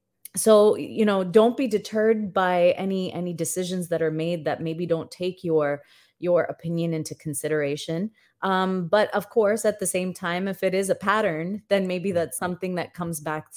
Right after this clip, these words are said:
Speaker 1: to the communication bit and the, uh, the relationship bit,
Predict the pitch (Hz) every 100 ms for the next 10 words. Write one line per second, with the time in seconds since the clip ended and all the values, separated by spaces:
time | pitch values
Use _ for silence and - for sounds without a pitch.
0 | - 160 151 139 156 - 156 147 143 151
1 | 143 - 143 139 139 143 131 131 - 156
2 | 147 143 143 139 135 131 147 143 139 135
3 | 135 147 - 131 - 143 139